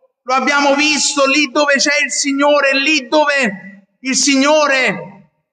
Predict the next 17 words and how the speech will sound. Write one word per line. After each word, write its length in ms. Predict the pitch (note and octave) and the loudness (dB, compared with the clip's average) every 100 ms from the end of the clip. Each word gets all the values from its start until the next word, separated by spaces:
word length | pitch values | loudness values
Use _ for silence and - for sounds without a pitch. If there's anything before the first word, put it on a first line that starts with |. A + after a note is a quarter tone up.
| _ | _
insomma, 720 | A3+ A3+ D#4 D4 C4+ B3 G3 - - - - _ _ _ _ _ _ _ _ _ | -12 -2 0 2 2 0 -2 -4 -8 -10 -20 _ _ _ _ _ _ _ _ _
vive, 920 | D#3+ C4 D#4 D4 B3 A#3+ F#3+ - - | -4 -2 0 0 0 0 -2 -4 -6
è 140 | A#3 | -2
lì 300 | C4+ C#4+ D#4 | 0 0 0
che 140 | D4+ C#4+ | 0 0
si 120 | C#4 | 0
manifesta 680 | C#4+ C#4+ C4 C#4 D4 - C#4+ | 0 -2 -2 -2 -2 -2 0
la 140 | C#4 | 0
sua 380 | C4+ C4+ D#4+ D4 | 0 0 2 2
benedizione. 1400 | - C#4 C4 B3 G3+ - B3+ B3+ B3 A3+ - - - _ | 0 -2 0 -4 -8 0 2 4 2 0 -4 -10 -18 _
E 120 | F#3+ | -12
se 180 | G3 D4+ | -6 -2
il 140 | D4+ | -2
Signore, 640 | B3+ D4+ D4 C#4+ D4+ C#4+ C#4+ | -2 -2 0 2 2 2 0
se 160 | D4 | -2
quella 320 | D4 D4+ D4 C#4+ | -2 -2 2 2
rosa 960 | C#4 D4 C#4+ - B3+ A3+ D#3+ - - | 4 2 2 0 0 0 -4 -12 -20